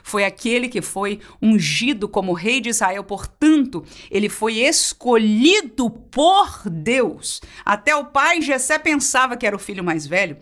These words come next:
Talvez até Samuel pensava que era um daqueles filhos que estavam tão lindos naquela casa. Mas quando Deus disse: "Não é nenhum destes", foi quando Samuel pergunta: "Não há mais nenhum varão?" Ou seja, será que eu vim errado? Como pode ser? Deus não erraria.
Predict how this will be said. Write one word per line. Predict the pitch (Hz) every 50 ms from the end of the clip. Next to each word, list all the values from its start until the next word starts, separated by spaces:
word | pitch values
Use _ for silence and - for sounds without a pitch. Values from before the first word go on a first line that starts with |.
| - - - - - -
Talvez | 226 247 240 302 311 277
até | 269 - - 330 339
Samuel | 330 - 320 285 269 269 269 311 349 349
pensava | 349 311 302 302 311 311 285 262 277
que | 294 262
era | 247
um | 262 302
daqueles | 302 302 302 302 269 262 240 - -
filhos | - - 359 381 349 302 -
que | - 277
estavam | 254 262 - - 240 233 233 233 220 - - - - -
tão | - 277 285 285
lindos | 277 339 427 453 339 330 240
naquela | 277 269 269 226 208 208
casa. | 208 - 208 202 196 180 - 147 147 - - - -
Mas | 220 240 269 - -
quando | - - 392 440 427 427 415 392 311 262
Deus | 403 415 440 453 440 359 277 247 220 214 208 185
disse: | 156 202 240 240 220 - -
"Não | 220 196 190 196
é | 190
nenhum | 196 196 185 185 185
destes", | - 240 285 349 440 453 453 440 427 427 - - - - _
foi | - 381 339
quando | 339 330 320 330 311
Samuel | 320 - - - 381 349 339 311 302 320 330
pergunta: | 320 349 370 359 262 277 302 285 - 269
"Não | 277 339 349 285 370
há | 330
mais | 392 339 349 320
nenhum | - 294 285 269 277 330 403
varão?" | 320 320 233 208 226 285 359
Ou | 311 247
seja, | 240 - - 269 294 - 262 208 - 247
será | - - 294 294 339
que | 349 339
eu | 330 330
vim | 247 277 302 302
errado? | 277 285 294 294 294 220
Como | - 359 359 349 349
pode | - 285 285 277 240 262 233
ser? | - 247 247 233
Deus | 180 208 208 202
não | 208 196 190 170
erraria. | 202 196 160 160 160 127 123